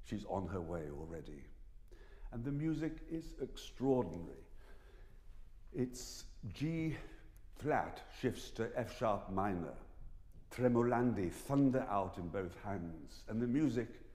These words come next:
ineffably overwrought, mirrors her ecstatic vision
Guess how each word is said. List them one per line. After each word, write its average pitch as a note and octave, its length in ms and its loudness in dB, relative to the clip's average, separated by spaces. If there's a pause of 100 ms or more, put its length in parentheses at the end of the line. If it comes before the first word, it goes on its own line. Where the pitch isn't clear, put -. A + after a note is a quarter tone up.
(520)
ineffably B2+ 760 6
overwrought, F#2 840 2 (540)
mirrors G2+ 760 2
her G#2 240 0
ecstatic - 800 -6 (160)
vision D#2+ 480 -6